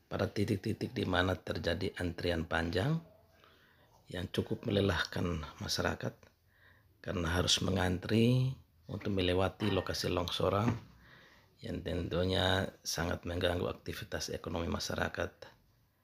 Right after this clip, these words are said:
baik dari Kabupaten Kupang, Kabupaten Timur Tengah Selatan Malaka, dan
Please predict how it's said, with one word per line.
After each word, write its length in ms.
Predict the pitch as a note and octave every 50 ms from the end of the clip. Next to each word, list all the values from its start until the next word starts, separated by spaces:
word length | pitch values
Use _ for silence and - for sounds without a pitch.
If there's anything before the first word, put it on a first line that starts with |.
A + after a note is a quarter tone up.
| _ _ _ _ _ _ _ _ _ _ _ _ _ _ _ -
baik 320 | - - - F#2+ E2+ E2 -
dari 160 | F2 E2+ E2+
Kabupaten 480 | - F2 E2+ - - E2 - E2 E2
Kupang, 720 | E2 - F#2 - - - F#2 G2 A#2+ C3+ C#3+ D3 D3 D3+ D3+ C#3+ - - _ _ _
Kabupaten 400 | - - F2 - - E2+ E2+ E2
Timur 240 | E2 F2 E2+ F2 F2+
Tengah 240 | - F2 E2+ E2+ -
Selatan 320 | - F2 E2 - - F2
Malaka, 560 | E2 E2 E2+ E2+ E2+ E2+ E2+ - - G2 F#2
dan 320 | F#2 G2+ - E2+ E2+ E2